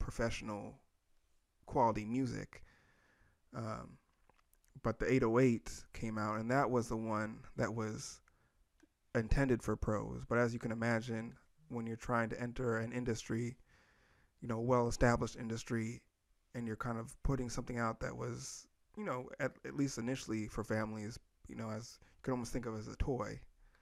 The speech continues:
uh, you know, it's not gonna necessarily break in right away. People are not gonna have the skills or tools to use it, and so it, it might take a little bit. And especially with the T R eight oh eight, um,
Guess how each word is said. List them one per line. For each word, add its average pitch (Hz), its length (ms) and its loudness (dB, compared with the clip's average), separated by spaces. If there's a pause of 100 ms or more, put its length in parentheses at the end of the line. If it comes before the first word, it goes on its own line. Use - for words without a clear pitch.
(560)
uh, 117 280 -10 (340)
you 127 100 0
know, 117 100 4
it's 117 120 -2
not 131 200 4
gonna 123 140 -2
necessarily 117 280 2
break 113 300 6
in 110 180 0
right 107 160 -4
away. 110 320 -4
People 120 220 0
are 110 80 -2
not 113 220 -2
gonna 107 420 -6 (340)
have 113 160 -2
the 117 60 -8
skills 120 520 2
or 107 80 -2
tools 120 380 2
to - 120 -2
use 113 280 2
it, 113 180 0 (220)
and 113 160 -10
so 107 240 0
it, 104 60 -4 (160)
it 120 120 -6
might 113 180 -2
take 110 200 2
a - 40 -4
little 117 160 -4
bit. 117 220 -2 (600)
And 120 100 2
especially 147 340 6
with 127 120 4
the 123 60 0
T 135 220 6
R 113 140 10
eight 110 200 6 (340)
oh 113 180 6
eight, 117 200 6 (120)
um, 110 360 -6